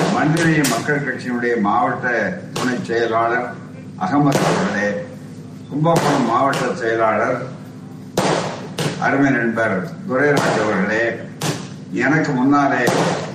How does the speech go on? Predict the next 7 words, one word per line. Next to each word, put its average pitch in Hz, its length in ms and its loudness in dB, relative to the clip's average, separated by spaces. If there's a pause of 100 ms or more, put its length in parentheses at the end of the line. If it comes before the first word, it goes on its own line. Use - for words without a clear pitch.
(120)
உரையாற்றி 131 680 2 (840)
விடைபெற்று 131 640 4 (520)
அடுத்து - 320 2 (100)
மன்னார்குடி 127 540 4
கூட்டத்துக்கு 120 600 -2 (120)
சென்றுள்ள 123 440 -2 (1500)
முனைவர் 123 500 4